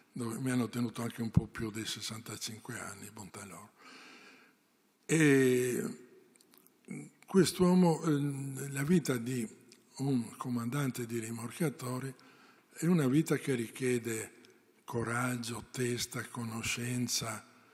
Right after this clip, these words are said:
eh, del, dei problemi della navigazione molto profondo. Questo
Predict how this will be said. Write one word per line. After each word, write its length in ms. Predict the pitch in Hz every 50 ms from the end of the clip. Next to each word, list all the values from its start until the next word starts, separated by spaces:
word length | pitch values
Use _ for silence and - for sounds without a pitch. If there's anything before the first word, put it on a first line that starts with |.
| _ _ _ _ _ _
eh, 160 | - 123 113
del, 1300 | 110 123 123 117 120 117 117 113 113 113 117 113 113 113 110 113 113 110 107 107 107 - - - 127 123
dei 140 | 120 123 120
problemi 540 | - 123 113 110 110 120 127 123 123 123 117
della 260 | 120 117 117 117 117
navigazione 840 | 117 113 113 110 117 113 113 110 104 - - 110 110 113 117 120
molto 380 | 117 117 110 107 107 - 113 107
profondo. 600 | - - - - - - - - - - - 165
Questo 400 | - 180 165 - - - 117 107